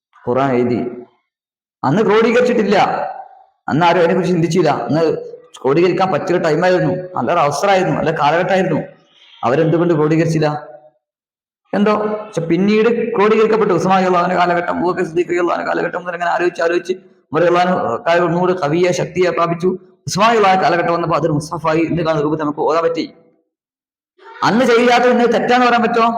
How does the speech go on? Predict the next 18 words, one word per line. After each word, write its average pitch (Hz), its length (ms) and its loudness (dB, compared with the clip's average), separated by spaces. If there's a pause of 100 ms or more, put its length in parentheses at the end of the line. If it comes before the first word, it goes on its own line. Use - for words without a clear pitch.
(220)
അങ്ങനെ 160 220 2
നമുക്ക് 180 200 0
നോക്കാൻ 175 200 0
പറ്റുമോ? 151 340 -2 (3250)
അന്ന് 170 220 0
ക-, 226 80 2
അന്ന് 214 600 0
ജമാഅത്ത് 220 260 0
രണ്ടാം 214 300 2
ഭാഗമില്ല, 214 520 2
പിന്നീട് 170 220 0
ഉസ്മാൻ 185 240 0
റളിയല്ലാഹു 185 240 0
അൻഹു 180 60 0
കാലഘട്ടത്തിൽ 185 300 0
രണ്ടാം 180 180 0
ഭാഗം 185 160 0
വന്നു. 190 520 -4